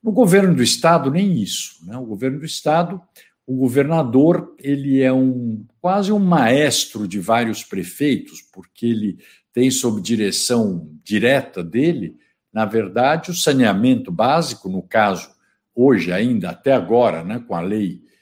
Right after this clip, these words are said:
eh, com a, antes da lei, antes do marco do saneamento, e a segurança, mais uma outra coisa, que não vem ao caso. Mas, de maneira geral,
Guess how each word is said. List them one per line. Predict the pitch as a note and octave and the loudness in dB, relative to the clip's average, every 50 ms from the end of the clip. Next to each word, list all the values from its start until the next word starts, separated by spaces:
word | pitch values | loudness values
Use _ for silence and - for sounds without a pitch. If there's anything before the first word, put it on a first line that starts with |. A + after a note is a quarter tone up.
| _ _ _ _ - | _ _ _ _ -20
eh, | F#2+ F#2+ F#2+ F2+ F2 E2 E2+ - _ | -18 -16 -14 -12 -12 -14 -14 -16 _
com | - F2+ | -14 -12
a, | F2 G2 | -6 -2
antes | B2+ C3 C3 C3 - - | 0 0 0 -2 -4 -6
da | G#2 F#2+ F#2+ | -6 -6 -4
lei, | G2 G#2+ G#2+ G2+ G2 F#2+ | -2 -2 0 0 -2 -2
antes | A2 A2+ A2+ - - | -4 -6 -6 -6 -6
do | G2+ F#2+ E2 | -6 -4 -2
marco | F#2+ G#2 G#2+ A2 G#2+ - - F2 | 0 0 2 0 0 -2 -6 -12
do | D#2+ - - | -14 -10 -8
saneamento, | - - F#2+ F#2 G2+ G#2+ A2+ A2+ A#2 C3+ D#3+ E3+ F3 F3 - _ _ _ - - - _ _ _ _ - | -8 -6 -4 -4 -2 -2 0 0 2 2 2 0 -2 -4 -8 _ _ _ -20 -20 -20 _ _ _ _ -4
e | D#3+ E3+ F#3 G3+ F#3+ - - | 0 0 2 2 0 -2 -2
a | D#3 D#3 | -2 -2
segurança, | D3+ - - G#3+ F3+ G#3+ F#3+ D#3+ D#3 C#3+ B2 - - - - E2 - - _ _ - | 0 0 0 2 4 6 8 8 8 6 6 4 2 -2 -6 -8 -12 -18 _ _ -14
mais | E3+ F#3+ F#3+ E3+ D3 | -8 -6 -4 -2 0
uma | F3+ F3+ F3 E3 | 0 2 4 4
outra | D3+ D#3 D#3+ E3 - C3 A#2 | 4 4 2 0 -2 -4 -4
coisa, | - - A2+ G#2 F#2+ F#2 E2+ E2+ F2 F2 F2+ G2+ G#2 _ | -4 -2 -2 -2 -2 -2 -4 -8 -12 -16 -18 -20 -18 _
que | - B2 | -12 -10
não | D3+ C#3+ | -8 -6
vem | A#2 B2 A#2+ | -4 -2 -2
ao | G#2+ F#2 E2+ | -2 -2 -6
caso. | - - F2 D#2+ D#2+ - - - _ _ _ _ _ _ _ _ | -8 -12 -14 -14 -14 -16 -20 -20 _ _ _ _ _ _ _ _
Mas, | C3 C3 C3 | -2 -2 -2
de | - A3+ B3 | 0 2 2
maneira | C4 A#3+ G3+ E3 D3 C3+ C3 C#3 C3 | 4 4 6 6 6 6 6 6 4
geral, | B2 D3+ D#3+ C3+ C3 D3 D#3+ F3 F#3 F3+ - - | 4 4 4 6 6 6 4 4 2 0 -4 -12